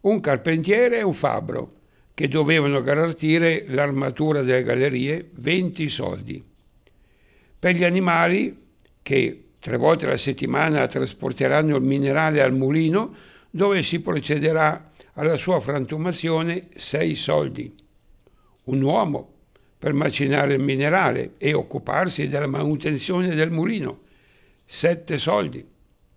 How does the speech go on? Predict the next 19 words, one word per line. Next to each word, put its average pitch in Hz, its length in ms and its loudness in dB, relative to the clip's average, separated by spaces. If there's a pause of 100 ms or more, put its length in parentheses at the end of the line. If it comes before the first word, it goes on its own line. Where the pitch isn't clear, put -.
(600)
Tre 170 240 2
donne 180 400 4
per 175 160 0
lavare 156 400 2
il 147 80 -2
minerale, 135 680 -2 (180)
cinque, 151 540 -4
sei - 220 -4
soldi. 139 540 -4 (560)
Cinque 196 420 0
donne 185 400 2
che 170 120 -2
l'aiutino, 175 800 -2
due 139 360 -2
soldi 127 600 -2 (760)
o, 131 240 0
o 202 240 -4
sei 131 240 0
denari. 131 560 -2